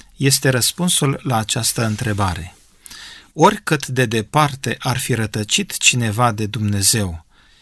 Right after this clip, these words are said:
el rămâne un fiu al lui Dumnezeu. De aceea îi invit pe cei care au cunoscut odată frumusețea caracterului lui Dumnezeu, părtășia cu Dumnezeu, relația cu Dumnezeu,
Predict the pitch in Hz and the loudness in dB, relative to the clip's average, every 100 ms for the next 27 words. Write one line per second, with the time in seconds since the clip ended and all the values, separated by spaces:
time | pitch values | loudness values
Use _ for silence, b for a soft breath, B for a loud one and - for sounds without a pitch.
0 | b b 143 131 120 113 120 135 180 117 | b b 2 4 4 2 4 6 6 4
1 | 107 123 117 107 - 110 104 104 98 110 | 2 0 0 0 0 2 2 2 0 2
2 | 98 95 - 78 - _ _ B B B | 2 0 -2 -4 -16 _ _ B B B
3 | B 123 131 117 - 196 127 101 90 - | B 2 2 4 2 4 2 0 -6 -14
4 | - - - 147 139 135 147 202 - 127 | -20 -20 0 2 4 4 2 -2 -2 0
5 | - 135 127 123 120 - 135 123 120 - | 2 2 2 0 -2 -2 0 2 0 0
6 | 180 127 107 101 - 101 - 131 117 120 | 0 0 2 -2 -2 -6 -4 0 2 2
7 | 160 139 139 135 120 117 - 113 107 104 | 2 2 0 2 0 0 -2 0 0 0
8 | 101 98 98 92 95 92 90 - B B | -2 -2 -2 -2 -2 -2 -6 -16 B B
9 | B B - 143 - 131 - 180 175 135 | B B 0 0 0 0 2 2 2 0
10 | 139 135 117 110 107 101 101 87 101 127 | -2 -4 -2 -2 -2 -2 -2 -6 -4 -2
11 | 120 160 - 160 135 143 117 110 107 107 | 2 2 4 0 -2 -4 -4 -4 -2 -2
12 | 101 85 | -2 -6